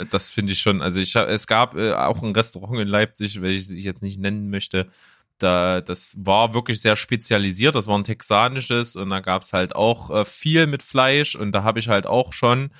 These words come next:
wenn ich dann dort mal gegessen hab, dann auch wirklich irgendwie ein, äh, Stück genommen, wo du irgendwie für zweihundert Gramm auch fünfunddreißig Euro oder irgendwas bezahlst oder vierzig.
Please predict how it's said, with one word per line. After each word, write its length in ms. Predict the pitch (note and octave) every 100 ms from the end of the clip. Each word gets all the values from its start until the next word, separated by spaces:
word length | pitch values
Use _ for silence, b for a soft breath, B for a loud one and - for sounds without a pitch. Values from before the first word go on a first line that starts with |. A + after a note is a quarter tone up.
| B B B
wenn 160 | G#2+ G#2+
ich 100 | A2
dann 220 | A2 G#2
dort 160 | G2+ G#2+
mal 160 | G2+
gegessen 400 | G2 F#2+ A2+ A#2
hab, 180 | G#2+ -
dann 140 | G2 D#2
auch 160 | G2+
wirklich 240 | G#2+ G#2+ -
irgendwie 300 | G2+ G2+ F#2+
ein, 340 | F#2 F2 G2
äh, 80 | F#2+
Stück 240 | - A#2
genommen, 400 | G2+ F#2+ G2+ F#2+
wo 80 | F#2
du 80 | F#2
irgendwie 580 | E2+ F#2+ F#2+ F#2 F#2+ G2
für 320 | - G2 F2+
zweihundert 600 | - F#2+ F#2 F#2 F#2 -
Gramm 460 | - F2+ F#2+ F#2+ D2
auch 240 | E2+ -
fünfunddreißig 720 | - - F#2+ F#2 F#2+ F#2 F2+
Euro 340 | G2+ G#2+ G#2+ F#2
oder 120 | G2
irgendwas 400 | F2+ G#2 G2+ -
bezahlst 560 | - - G2+ G2+ G#2 F#2
oder 120 | F#2
vierzig. 560 | - A2 - G#2+ -